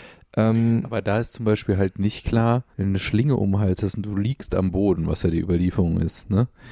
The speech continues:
Speaker 2: Hast sich, hat er sich dann erhängt und ist runtergefallen? Oder hat er sich stranguliert, was ja eigentlich nicht geht,
Speaker 1: Hm.
Speaker 2: ne? Was man selbst eigentlich gar nicht machen kann. Also da ist, finde ich, so ein bisschen lückenhaft,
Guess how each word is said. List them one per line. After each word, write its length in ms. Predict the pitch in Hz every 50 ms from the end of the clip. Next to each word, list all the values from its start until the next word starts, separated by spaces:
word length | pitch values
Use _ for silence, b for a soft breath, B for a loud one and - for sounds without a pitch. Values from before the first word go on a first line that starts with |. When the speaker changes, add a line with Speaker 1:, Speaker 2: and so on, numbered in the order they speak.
| B B B B
Speaker 2:
Hast 220 | - 98 - -
sich, 180 | - 107 - - - -
hat 100 | - 107
er 80 | 110 101
sich 100 | 98 92
dann 160 | - 92 92
erhängt 460 | 101 101 95 85 98 101 131 151 -
und 100 | - 87
ist 180 | 92 98 - -
runtergefallen? 920 | 98 107 131 - 139 139 - 139 - - - 139 143 156 170 190 202 202 190 B B B B B B B B B
Oder 500 | - 110 110 110 113 110 110 107 104 -
hat 140 | - 110 101
er 80 | 110 107
sich 220 | 98 113 - -
stranguliert, 840 | - - - 92 101 107 104 101 101 98 107 131 156 185 202 - -
was 180 | - 98 - -
ja 80 | 107 95
eigentlich 340 | 92 98 101 95 - -
nicht 220 | - 95 - - -
geht, 480 | 101 104 113 139 180 - - - - - -
Speaker 1:
Hm. 360 | 117 107 104 101 101 101 110
Speaker 2:
ne? 180 | 117 135 165 185 165 - -
Was 120 | - 113 -
man 140 | 120 107 92
selbst 220 | 98 110 120 -
eigentlich 180 | 110 110 104 -
gar 100 | 107 98
nicht 160 | 101 - -
machen 160 | 117 131 147
kann. 180 | - 143 139 - B B B B B
Also 240 | B 101 101 110 107 B B B B
da 100 | - 113
ist, 220 | 117 107 - - - - -
finde 220 | - - 131 143
ich, 80 | 139 -
so 100 | - 120
ein 80 | 110
bisschen 460 | - - - 143 - - - 147 131 127
lückenhaft, 640 | 143 - - 131 120 113 123 117 - - - -